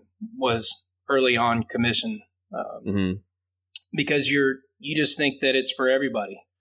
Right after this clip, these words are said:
Speaker 1: You know, like,
Speaker 2: Yeah.
Speaker 1: why, why wouldn't you wanna do this? Just like there are
Speaker 2: Right.
Speaker 1: chiefs. When I made L D O, in the other podcast, I talked about it, but I put in my L D O package as I was going through chief's initiation,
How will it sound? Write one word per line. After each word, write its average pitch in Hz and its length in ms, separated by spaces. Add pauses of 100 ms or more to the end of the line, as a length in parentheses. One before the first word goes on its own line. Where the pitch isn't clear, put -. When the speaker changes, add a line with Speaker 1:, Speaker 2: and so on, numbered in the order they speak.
(140)
Speaker 1:
You 117 120
know, 117 120
like, 117 140
Speaker 2:
Yeah. 127 260
Speaker 1:
why, 127 100 (120)
why 139 200
wouldn't 147 320
you 135 140
wanna 120 200
do 113 120
this? 110 180
Just 156 220
like 143 180
there 143 160
are - 80
Speaker 2:
Right. 123 200
Speaker 1:
chiefs. 78 200 (380)
When 143 120
I 151 120
made 143 240
L 143 160
D 135 160
O, 135 440 (720)
in 147 140
the 127 100
other 131 140
podcast, 123 460
I 117 40
talked 127 240
about 113 200
it, 104 80
but 107 100 (420)
I 135 60
put 160 180
in 151 120
my 131 160
L 139 100
D 127 140
O 156 100
package 127 380
as 120 160
I 123 100
was 120 200
going 135 260
through 131 140
chief's 131 280
initiation, 123 800